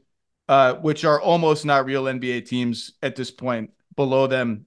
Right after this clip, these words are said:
in the offensive rankings. And if you look at their shot selection, I don't like to be like, "It's gotta be all threes or rim guy,"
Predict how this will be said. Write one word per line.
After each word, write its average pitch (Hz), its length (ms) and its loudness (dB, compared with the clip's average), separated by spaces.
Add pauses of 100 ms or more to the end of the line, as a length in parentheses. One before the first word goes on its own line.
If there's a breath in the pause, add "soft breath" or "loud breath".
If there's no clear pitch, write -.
(100)
in 139 120 -2
the 127 100 0
offensive 120 500 0
rankings. 123 380 -8
And 131 80 -6
if 123 100 -10
you 139 100 -4
look 185 180 -2
at 196 100 0
their 165 140 0
shot 175 300 0
selection, 127 680 -4 (720)
I 156 100 6
don't 185 260 4
like 165 320 2
to 165 120 -2
be 165 260 -2
like, 143 360 2
"It's - 160 -10
gotta 143 240 2
be 147 120 0
all 147 240 2
threes 151 440 -2
or 135 120 0
rim 151 320 -4
guy," 151 440 2